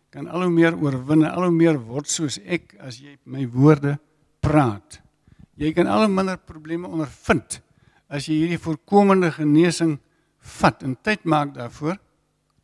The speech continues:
dat jy gesond kan bly." Wat so wonderlik is, <clears throat> met hierdie woorde wat ons praat, kan ons onsienlike dinge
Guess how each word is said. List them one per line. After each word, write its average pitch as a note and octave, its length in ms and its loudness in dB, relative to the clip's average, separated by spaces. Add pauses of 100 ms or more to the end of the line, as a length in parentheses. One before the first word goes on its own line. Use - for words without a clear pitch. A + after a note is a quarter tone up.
(380)
dat C3 120 -14
jy C3+ 80 -8
gesond D3 400 -2
kan C#3 200 -6
bly." B2+ 380 -4 (1900)
Wat - 160 -10
so A3+ 200 0
wonderlik D#3 420 2
is, - 120 -8 (420)
<clears throat> - 440 -20
met C#3 160 -20
hierdie E3 240 -20
woorde E3 320 -14
wat D3+ 160 -16
ons C3 160 -16
praat, A#2+ 400 -10 (960)
kan D#3+ 160 -4
ons D3 160 -6
onsienlike F#3+ 720 -4
dinge C3 300 -8